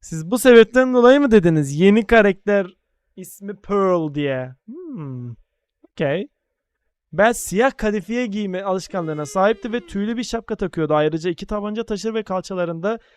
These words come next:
taktığı fişek kayışları, eee, kullanırdı. Belle suç işlemeye başladı ve cinayetten arandı. Bu ikinci çocukları James Edwin, Eddie doğduğu Kaliforniya'ya taşınmaya,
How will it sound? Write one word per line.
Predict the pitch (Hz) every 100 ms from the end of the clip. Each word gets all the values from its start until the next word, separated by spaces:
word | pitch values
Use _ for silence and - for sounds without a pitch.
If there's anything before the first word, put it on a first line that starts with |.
| _ -
taktığı | 180 - 165
fişek | - 214 208
kayışları, | 190 160 - 160 190 233 - _ _ _ _ _ _ _ _ _ 147
eee, | 147 143 139 139 139 135 135
kullanırdı. | 196 196 208 214 202 220 240 156
Belle | 175 202
suç | - 214 -
işlemeye | - 151 135 135
başladı | 160 - 202
ve | 208 208 - _ _ _ _ -
cinayetten | 170 170 156 139 139
arandı. | 156 185 185 185 190 156
Bu | 185
ikinci | - 180 180
çocukları | 202 175 147 156 165 208
James | 143 170 196 -
Edwin, | 180 160 190 226 _ _ _ -
Eddie | 180 160 208 240 _ _ _ _ _ _ _ _ _ -
doğduğu | 156 156 175 190
Kaliforniya'ya | 170 160 - 190 185 151 147 165
taşınmaya, | 170 147 139 143 156